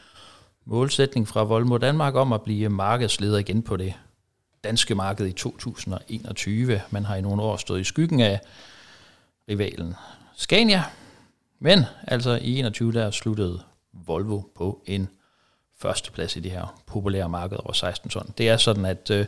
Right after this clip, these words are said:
Volvo med tolv hundrede enoghalvtreds, øh,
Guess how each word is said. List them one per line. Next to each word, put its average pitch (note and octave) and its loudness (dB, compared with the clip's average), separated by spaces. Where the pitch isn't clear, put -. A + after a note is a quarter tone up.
Volvo B2 8
med A2 10
tolv - 8
hundrede C#3 8
enoghalvtreds, B2+ 4
øh, G2 2